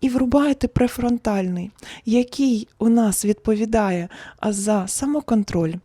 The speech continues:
стабільність, відчуття «я в безпеці», я контролюю своє тіло, я контролюю свій та-, стан, я контролюю свої емоції,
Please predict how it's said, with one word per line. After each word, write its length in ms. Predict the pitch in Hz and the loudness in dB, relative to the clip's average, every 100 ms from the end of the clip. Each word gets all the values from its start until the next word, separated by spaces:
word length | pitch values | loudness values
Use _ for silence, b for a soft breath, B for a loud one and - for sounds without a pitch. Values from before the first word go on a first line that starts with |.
| B B | B B
стабільність, 840 | - - 285 202 185 175 180 - | -8 -2 0 0 -2 -2 -6 -4
відчуття 440 | 240 - 269 - 220 | -4 -2 -2 0 0
«я 180 | 214 | 0
в 40 | 277 | -2
безпеці», 560 | - 214 - 165 - 190 | 0 -2 -2 -4 -4 -2
я 140 | 220 | 0
контролюю 580 | 247 247 - 240 247 240 | 2 2 4 4 4 4
своє 280 | - 196 180 | 2 0 -2
тіло, 340 | - 170 170 | -2 -2 0
я 140 | 180 226 | 0 0
контролюю 500 | 233 214 240 254 247 | 0 0 2 4 2
свій 260 | - 185 | 0 -4
та-, 180 | - - | -4 -10
стан, 400 | - - 180 165 | -10 -8 -6 -6
я 120 | 180 226 | -6 -4
контролюю 520 | 247 233 247 240 240 | -2 0 2 2 2
свої 360 | - 196 180 | 0 -4 -2
емоції, 600 | 180 190 180 170 - 180 | 0 0 -2 -4 -6 -6